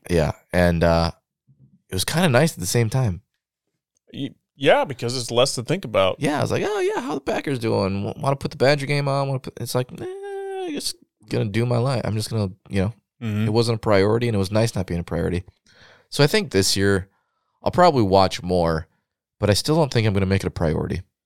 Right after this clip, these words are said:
Speaker 2: Hmm.
Speaker 1: I think, you know, if I'm in the car and I wanna put the radio on to listen to it, cool.
Speaker 2: Yeah.
Speaker 1: If, you know, I'm home and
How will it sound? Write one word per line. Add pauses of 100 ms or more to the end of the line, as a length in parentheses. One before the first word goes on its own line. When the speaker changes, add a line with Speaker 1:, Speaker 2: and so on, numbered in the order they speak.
(640)
Speaker 2:
Hmm. (800)
Speaker 1:
I
think,
you
know,
if
I'm
in
the
car
and
I
wanna
put
the
radio
on
to
listen
to
it, (140)
cool. (340)
Speaker 2:
Yeah. (240)
Speaker 1:
If,
you
know, (800)
I'm
home
and